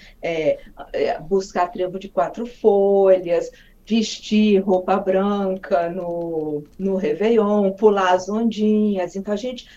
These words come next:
tudo isso são estratégias. E vê que interessante, Aurélio, eu acho lindo o jeito que o cérebro funciona e como que isso tem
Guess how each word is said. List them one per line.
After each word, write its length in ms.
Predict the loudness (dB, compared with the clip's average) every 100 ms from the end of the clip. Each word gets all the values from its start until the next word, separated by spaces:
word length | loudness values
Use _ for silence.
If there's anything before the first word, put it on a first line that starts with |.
| _
tudo 280 | -6 -4 -4
isso 260 | -6 -8
são 460 | -12 -4 -4 -4 -8 -16 _ -20 _
estratégias. 1600 | -6 -6 -4 0 0 -2 0 0 2 0 0 -4 -2 -2 -8 -20 _ _ _
E 140 | -4
vê 280 | -4 -2 -2
que 140 | -2 -6
interessante, 1160 | 0 0 2 -2 -6 -12 -6 -4 -6 -8 -8
Aurélio, 640 | -4 0 0 -2 -6 -8 -4
eu 160 | -2 -2
acho 320 | -4 -8 -10
lindo 460 | -6 -2 -2 -4
o 60 | -8
jeito 420 | -6 -8 -8 -14
que 160 | -16 -14
o 60 |
cérebro 560 | -14 -4 -2 -2 -8 -14
funciona 680 | -20 -18 -16 -10 -6 -4 -4
e 120 | -6
como 400 | -6 -4 -2 -4
que 160 | -6 -10
isso 340 | -10 -10 -12 -12 -20 _ -8
tem 480 | -6 -4 -8 -12